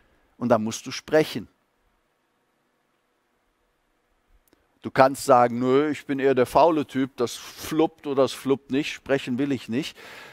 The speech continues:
Ja, dann sage ich dir, es wird nicht fluppen. Ihr werdet euch auseinander bewegen. Das ist dann die Konsequenz.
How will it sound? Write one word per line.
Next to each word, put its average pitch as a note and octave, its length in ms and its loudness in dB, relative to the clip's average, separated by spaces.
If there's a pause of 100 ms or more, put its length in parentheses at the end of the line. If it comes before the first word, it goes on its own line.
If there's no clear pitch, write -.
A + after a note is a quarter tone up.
(140)
Ja, B2+ 160 8
dann C3 160 2
sage C#3 260 4
ich C#3+ 120 -8
dir, C#3+ 100 4
es B2+ 160 0
wird C#3+ 220 0
nicht E3 180 -4
fluppen. G#2+ 540 -6 (1300)
Ihr A2 120 -2
werdet B2+ 280 2
euch - 280 -2
auseinander B2+ 600 2
bewegen. E2+ 540 -10 (1400)
Das G2 200 -6
ist - 180 -4
dann G#2+ 100 2
die G#2+ 100 -8
Konsequenz. G#2+ 920 -6